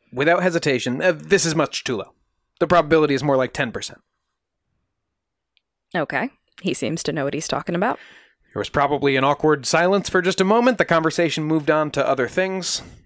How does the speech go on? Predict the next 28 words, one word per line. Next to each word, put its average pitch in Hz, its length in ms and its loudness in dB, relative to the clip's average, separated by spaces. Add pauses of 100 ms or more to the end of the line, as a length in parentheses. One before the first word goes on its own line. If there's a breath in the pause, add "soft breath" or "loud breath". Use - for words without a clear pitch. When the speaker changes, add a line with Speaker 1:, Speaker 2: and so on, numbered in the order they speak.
Speaker 1:
and 139 400 -4
some 196 320 0
minutes 180 320 0
later, 143 360 -2 (760)
or 156 140 4
possibly 160 500 0
at 147 100 2
a 139 40 0
different 151 400 -2
lunch, 143 340 -2
Fermi, 156 460 0
out 160 120 4
of 139 120 -6
nowhere, 143 340 2
exclaimed, 165 760 -2 (600 soft breath)
"But 220 220 2
where 240 360 2
is 277 280 2
everybody?" - 560 0 (1300)
Speaker 2:
That's 220 200 -2
a 294 60 2
mood. 175 400 0 (460)
That's 196 160 -2
a - 40 2
pandemic 160 600 0
mood 165 260 -2
right - 220 -2
there. - 260 -4